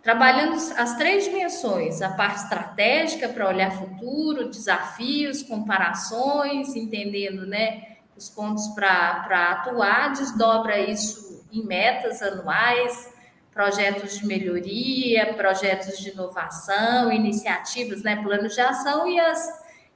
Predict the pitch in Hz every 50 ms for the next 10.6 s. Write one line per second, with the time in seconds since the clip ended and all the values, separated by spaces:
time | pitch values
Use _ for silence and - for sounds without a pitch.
0 | _ _ 262 254 254 262 269 269 269 262 262 254 262 262 - - 294 277 262 233
1 | - - - - - 175 180 196 214 214 208 214 214 214 - - - - - -
2 | 226 220 226 233 240 233 226 226 226 226 202 202 - - - 190 208 226 240 240
3 | 226 220 226 226 226 220 202 196 190 185 190 190 214 214 214 214 214 214 196 190
4 | 202 196 185 180 190 208 226 233 226 220 214 196 208 208 214 214 220 233 254 254
5 | 254 - - - - - - - _ _ _ _ _ _ - 226 254 - - -
6 | 349 415 453 453 453 - - 302 277 262 247 226 220 208 190 - - 170 - -
7 | 190 208 226 233 240 240 233 233 233 233 233 233 220 208 - 208 196 202 202 202
8 | 196 196 190 185 185 190 214 233 269 277 262 233 - - 226 220 214 214 214 208
9 | 202 196 208 - - 220 202 196 - - - 190 190 185 185 190 233 233 214 196
10 | - 170 175 160 - - - - - - -